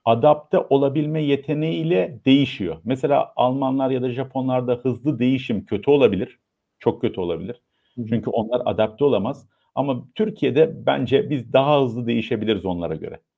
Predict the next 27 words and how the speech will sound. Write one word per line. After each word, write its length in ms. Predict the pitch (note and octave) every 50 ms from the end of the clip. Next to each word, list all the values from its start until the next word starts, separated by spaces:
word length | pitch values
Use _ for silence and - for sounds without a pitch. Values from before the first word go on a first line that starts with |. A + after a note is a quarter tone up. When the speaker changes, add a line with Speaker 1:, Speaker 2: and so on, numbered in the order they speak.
| _ _
Speaker 1:
Daha 220 | - A2 A#2+ C3 B2+
hızlı 220 | G#2+ G2+ A#2+ A#2
da 100 | - A2
adapte 340 | G#2 G2 G#2+ G2+ - _ G#2+
olabiliriz. 480 | G2 F2 E2 D#2 - - - _ _ _ _ _ _ _ _ _ _ _ _ _
O 100 | A2 A#2
yüzden 300 | A2+ B2 D3 C#3 C3+ B2+
bunu 340 | C3 C3+ C#3+ A#2+ - - - _ _ _ _ -
ülkesine 560 | A#2+ B2+ A#2+ B2 - B2+ B2+ C3 C#3 D3 D3
ya 160 | C3+ A#2+ -
da 220 | C3 C3+ C3+ -
kültürüne 580 | _ - - B2 A#2 B2+ - B2+ A#2+ B2 C3+ B2+
göre 280 | A2+ G2+ E2+ F2 E2 D#2
diyelim, 280 | E2+ F2 G#2 B2+ C3+
kültürüne 480 | B2+ _ A2+ G#2 - - A#2 B2 B2+ B2+
göre 340 | A2+ G#2+ G#2 C3 C#3+ C#3+ _ _ _ _ _ _
farklı 340 | _ - C3 A2 - D3 A#2+
cevaplayabiliriz 840 | G#2+ A#2 A2+ A2 - - A2+ A2+ G#2+ G2 G2 F2+ E2+ D#2+ - _ _
diye 120 | F#2 E2+
düşünüyorum. 360 | - - - - E2 E2 - _ _ _ _ _ _ _ _ _ _ _ _ _ _ _ - _ _ _
Speaker 2:
Anladım, 380 | A2 G#2+ G#2 G2+ F#2+ - - G#2
anladım, 300 | G#2 G2+ G2 G2+ G2 F#2+ - -
anladım. 320 | G2+ G2 G2 F#2+ G2 G2 _ _ _ _ _ _ _ - - - - - - - - _ -
Ee, 60 | - - - B2 A#2+ A#2+ B2 B2 B2 B2 A#2+ A#2+ A#2+ A#2+ B2
yani 320 | B2+ C3+ C3 B2+ C3 C#3 C3+
evet, 300 | A#2+ G#2+ G#2 - -
e, 40 | G#2+